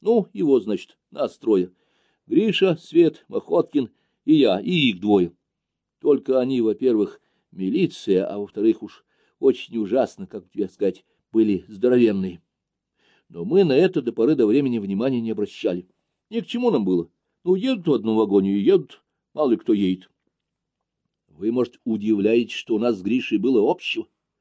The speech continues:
Он же как-никак ученый, доктор наук или кандидат, не помню,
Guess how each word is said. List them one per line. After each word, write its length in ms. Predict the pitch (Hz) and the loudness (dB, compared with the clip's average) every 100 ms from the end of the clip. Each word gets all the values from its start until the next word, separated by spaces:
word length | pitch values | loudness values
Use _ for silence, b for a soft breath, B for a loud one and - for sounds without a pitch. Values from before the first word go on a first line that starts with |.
| - | -6
Он 160 | 107 | -6
же 160 | 90 95 b b | -2 -6 b b
как-никак 580 | 117 - 107 107 95 b b | -6 -6 -4 -4 -4 b b
ученый, 720 | 107 - 123 156 151 127 95 - | -6 0 4 4 4 0 -2 -2
доктор 460 | 117 123 117 92 _ | -2 0 -2 -2 _
наук 400 | - 101 117 135 | -4 2 2 4
или 280 | 107 101 87 b b - | 2 0 -2 b b -2
кандидат, 580 | 113 101 92 113 - | 0 0 0 0 -2
не 60 | 92 | -4
помню, 360 | 104 113 104 | 0 0 -2